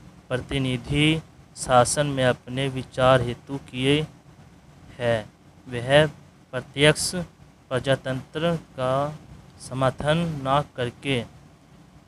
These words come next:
अप्रत्यक्ष या प्रतिनिधि शासन का समर्थन करता है।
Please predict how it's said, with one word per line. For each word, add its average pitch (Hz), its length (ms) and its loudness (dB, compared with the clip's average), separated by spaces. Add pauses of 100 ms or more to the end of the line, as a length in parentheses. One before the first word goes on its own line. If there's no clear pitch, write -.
(260)
अप्रत्यक्ष 139 800 -2 (760)
या 135 100 2
प्रतिनिधि 139 720 -4
शासन 147 560 -2
का 131 240 -4
समर्थन 147 640 -6 (140)
करता 143 360 2
है। 110 320 -6